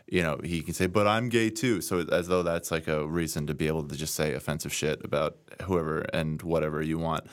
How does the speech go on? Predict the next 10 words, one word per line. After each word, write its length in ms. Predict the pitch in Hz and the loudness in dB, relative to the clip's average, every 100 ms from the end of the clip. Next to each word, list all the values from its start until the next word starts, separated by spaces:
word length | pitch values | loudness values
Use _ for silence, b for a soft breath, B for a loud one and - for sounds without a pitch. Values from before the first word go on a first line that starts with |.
| B B B B - | B B B B 2
Um, 360 | 104 101 98 - | 4 2 -2 -4
the 80 | |
point 300 | 110 151 151 | -2 0 2
is, 220 | 143 117 113 | 2 0 -2
this 140 | 117 | -4
is 120 | 110 | -4
a 20 | |
person 460 | - 113 104 - 95 | 0 2 2 0 0
who, 300 | 92 92 90 - - 87 | 2 2 0 -4 -2 2
um, 500 | 85 80 78 76 | 2 0 -2 -4